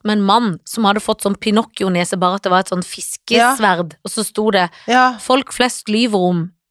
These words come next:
Speaker 1: hvor ofte de spiser fisk."
Speaker 2: Er det sant?
Speaker 1: Ja, og det gjør jeg også. Eller jeg laver så sjelden fisk, fordi at jeg er redd for det, for det er
Speaker 2: Ja,
Speaker 1: tungmetaller, og det er
Speaker 2: ja.
Speaker 1: drit, og det er mye. Så
Speaker 2: Ja,
Speaker 1: da går jeg
Speaker 2: ja.
Speaker 1: heller for den sunne varianten taco, men der er det mye grønt da.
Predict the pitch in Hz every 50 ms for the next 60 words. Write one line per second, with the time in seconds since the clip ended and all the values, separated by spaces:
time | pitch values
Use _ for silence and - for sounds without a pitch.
0 | _ 196 208 202 - - 180 - - - 190 202 208 190 - 196 190 - - 160
1 | - 190 - - - - - - - - _ _ _ _ _ - 147 139 135 143
2 | 139 - - - - 190 196 240 - _ - - - - 208 196 220 214 214 190
3 | 175 180 180 165 160 165 170 - - 220 226 226 233 - - _ _ _ _ _
4 | - 220 214 226 214 214 214 208 240 247 - 269 240 - - 220 208 247 247 240
5 | - 381 392 - - - - - - - 277 294 294 - 349 277 277 277 254 220
6 | 208 214 214 - - - 208 208 247 254 - 208 185 180 - 254 254 233 226 220
7 | 220 226 226 233 240 233 233 233 214 208 208 214 214 220 233 247 240 - - 214
8 | 202 214 208 196 208 220 - - - - - - - 208 214 214 214 208 240 285
9 | 262 277 277 277 269 269 - - 240 247 247 - - 220 220 214 214 208 - -
10 | 202 196 196 196 202 202 202 196 185 180 180 190 - - - 180 - - 180 196
11 | - _ - 175 165 175 196 226 302 359 440 466 415 403 427 339 262 - 392 587
12 | 587 - _ - - -